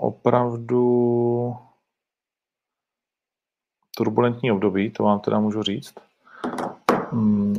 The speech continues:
Lawler už na to nemá, tak to uvidíme. Eh, Lucku Pudilou jsme řešili. Jak to vypadá s Michalem Martinkem? S Michalem Martinkem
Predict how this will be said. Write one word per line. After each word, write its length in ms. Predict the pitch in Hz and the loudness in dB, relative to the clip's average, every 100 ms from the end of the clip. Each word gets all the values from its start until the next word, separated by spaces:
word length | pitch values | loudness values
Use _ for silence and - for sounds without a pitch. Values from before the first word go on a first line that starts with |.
| - | 2
Lawler 340 | 123 139 147 - | 8 10 10 8
už 120 | 117 | 6
na 100 | 127 | 4
to 120 | 98 | 4
nemá, 360 | 107 127 139 139 | 6 8 8 6
tak 180 | 117 | 4
to 140 | - 101 | 2 2
uvidíme. 760 | 120 139 151 151 151 156 165 - | 2 0 0 2 2 2 -2 -2
Eh, 720 | 113 107 104 101 101 101 101 107 - _ _ _ _ _ _ _ _ _ _ _ _ _ _ _ _ _ _ _ _ _ _ _ _ _ _ _ _ _ _ _ _ _ _ _ _ _ _ _ _ _ _ _ _ _ _ - | 2 4 4 4 2 0 -2 -6 -12 _ _ _ _ _ _ _ _ _ _ _ _ _ _ _ _ _ _ _ _ _ _ _ _ _ _ _ _ _ _ _ _ _ _ _ _ _ _ _ _ _ _ _ _ _ _ -12
Lucku 220 | - - | -10 -6
Pudilou 480 | 117 117 123 123 120 | -4 2 6 8 6
jsme 400 | 120 120 107 98 | 2 -2 0 0
řešili. 760 | 92 107 - 135 139 143 143 151 - _ _ _ _ _ _ _ _ _ _ _ _ _ _ _ _ _ _ _ _ _ - | -2 -4 0 4 6 6 2 -4 -10 _ _ _ _ _ _ _ _ _ _ _ _ _ _ _ _ _ _ _ _ _ 2
Jak 180 | 113 113 | 2 4
to 80 | 131 | 4
vypadá 340 | 123 131 117 | 6 8 6
s 60 | 107 | 4
Michalem 300 | 107 127 131 | 0 2 4
Martinkem? 720 | 123 - 135 117 143 143 - | 2 0 -2 2 2 2 -4
S 40 | |
Michalem 280 | 120 123 135 | -4 0 4
Martinkem 680 | 123 - 117 131 127 123 | 4 0 0 0 0 -4